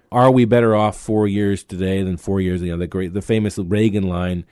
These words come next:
is okay, but that's not the root of the <laughs> social teaching of the church. Um,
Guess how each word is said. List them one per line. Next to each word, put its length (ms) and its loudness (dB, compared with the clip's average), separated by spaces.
is 220 4
okay, 640 -2
but 180 -6
that's 240 4
not 160 4
the 80 2
root 180 2
of 100 2
the 80 0
<laughs> 120 -2
social 220 -2
teaching 340 -4
of 80 -4
the 60 -6
church. 600 -8
Um, 460 -8